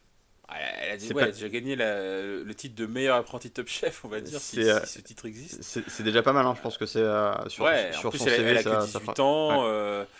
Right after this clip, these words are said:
Speaker 1: Mais après, on est un peu trop habitué, euh, aux, aux, aux candidats qui sortent d'Objectif Top Chef. Alors, je crois que c'est le troisième, hein, me semble-t-il,
Speaker 2: Mm.
Speaker 1: qui sort d'Objectif Top Chef. Il y en a déjà un qui a gagné,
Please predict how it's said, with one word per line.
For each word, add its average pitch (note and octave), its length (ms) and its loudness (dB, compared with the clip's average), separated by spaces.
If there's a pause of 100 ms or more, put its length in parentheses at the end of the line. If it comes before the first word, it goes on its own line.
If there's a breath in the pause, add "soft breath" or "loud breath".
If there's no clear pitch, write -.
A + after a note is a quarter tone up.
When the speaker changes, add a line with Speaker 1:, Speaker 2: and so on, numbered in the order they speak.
(560 loud breath)
Speaker 1:
Mais A#2+ 60 2
après, G3+ 320 4
on D3+ 140 4
est D#3 40 6
un D#3+ 80 6
peu A3 180 -8
trop - 180 0
habitué, F3 540 2
euh, C3 260 4
aux, B2+ 420 -4
aux, - 20 -4 (220)
aux A2+ 440 -6 (380)
candidats C3 300 -2
qui - 140 -8
sortent C3 180 -4
d'Objectif A2+ 360 -10
Top B2 100 -12
Chef. D3 200 -8
Alors, G#2+ 120 -4
je - 80 -14
crois D3 100 -6
que - 60 -12
c'est - 100 -10
le A2 60 -10
troisième, C#3+ 500 -2
hein, C#3 120 -4
me C#3 40 -10
semble-t-il, C3 440 -6
Speaker 2:
Mm. - 40 -20 (640 loud breath)
Speaker 1:
qui B2 120 -14
sort C#3 120 0
d'Objectif A#2+ 400 -8
Top C3 160 -2
Chef. - 240 -2
Il - 20 -2
y - 40 -2
en A#2 40 -2
a A#2 80 2
déjà B2 200 0
un D3 80 2
qui C#3+ 100 -4
a C3 40 2
gagné, B2+ 420 -2